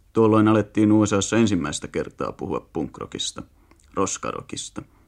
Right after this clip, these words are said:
tarkoittaen vähempiarvoista musiikkia, samalla kun popmusiikki pyrki saamaan arvostusta ja hyväksymistä vanhemmissa ikäluokissa,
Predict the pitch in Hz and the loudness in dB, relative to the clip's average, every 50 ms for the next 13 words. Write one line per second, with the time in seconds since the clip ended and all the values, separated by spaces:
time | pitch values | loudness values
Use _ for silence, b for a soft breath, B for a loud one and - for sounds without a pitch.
0 | b _ - 95 - - - 95 90 - _ - 95 98 98 107 113 113 101 92 | b _ -6 -6 -6 -4 -6 -6 -6 -6 _ -4 -2 0 2 2 4 2 2 2
1 | 87 90 101 98 92 90 87 - - 92 95 104 101 - - 69 64 - _ _ | 0 -2 -2 -2 -4 -4 -6 -6 -4 0 0 0 0 0 -2 -6 -8 -10 _ _
2 | - 71 73 - - b b b b b b - - 92 82 71 71 - - - | -10 -8 -8 -8 -10 b b b b b b -8 -6 -4 -4 -4 -4 -6 -4 -4
3 | 92 98 - 104 98 - - 95 98 101 95 92 - - - 98 95 80 - 95 | -4 -2 -2 -2 -2 -2 -2 -2 0 0 -2 -2 -4 -4 -4 -4 -2 -2 -4 -4
4 | - 95 95 98 101 101 95 73 98 107 101 101 87 95 95 - - 90 - - | -2 0 0 2 2 2 0 0 0 0 0 -2 -2 -4 -8 -8 -10 -12 -10 -6
5 | 90 90 98 101 104 104 101 92 92 - - - 87 87 95 - - - - 101 | -4 -4 -2 -2 -2 -2 -2 -2 -4 -6 -8 -8 -6 -6 -6 -6 -8 -8 -10 -12
6 | b b b b b _ - 120 113 95 95 - - - - - - - - 69 | b b b b b _ 2 2 2 2 2 -2 -6 -8 -10 -10 -10 -10 -10 -10
7 | - - - - - - - - - - - - - - | -10 -10 -10 -10 -10 -12 -12 -10 -8 -8 -6 -6 -6 -8